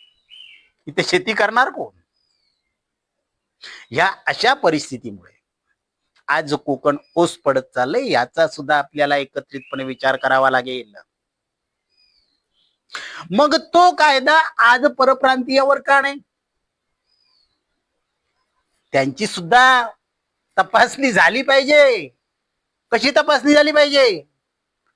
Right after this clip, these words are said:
अरे, तुला मुलं किती? चार. चल, मुंबईतून चालता चालता मुंबईत यायचं नाही, महाराष्ट्रात यायचं नाही. केलं का आपण तसं?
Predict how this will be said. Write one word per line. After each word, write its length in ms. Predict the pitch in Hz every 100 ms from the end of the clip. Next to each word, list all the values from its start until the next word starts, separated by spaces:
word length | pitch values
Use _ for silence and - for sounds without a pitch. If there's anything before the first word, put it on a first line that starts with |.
| -
अरे, 140 | 226
तुला 200 | 254 277
मुलं 240 | 277 277 294
किती? 440 | 285 269 233 135 _ _ _ _ _ _ _ - - - _ _ _ - -
चार. 320 | 262 277 254 165 _ _ _ _
चल, 200 | 233 285
मुंबईतून 500 | 285 269 285 294 302
चालता 400 | 277 269 262 285
चालता 460 | 269 262 254 269 254
मुंबईत 280 | 240 254 277 262
यायचं 280 | 254 254
नाही, 120 | 240 214
महाराष्ट्रात 460 | 254 269 202 233 233
यायचं 300 | 208 196 165
नाही. 140 | 139 _ _ _ _ _ _ _ _ _ -
केलं 200 | 226 294
का 120 | 311
आपण 260 | 302 277 254
तसं? 560 | 240 220 226 262 320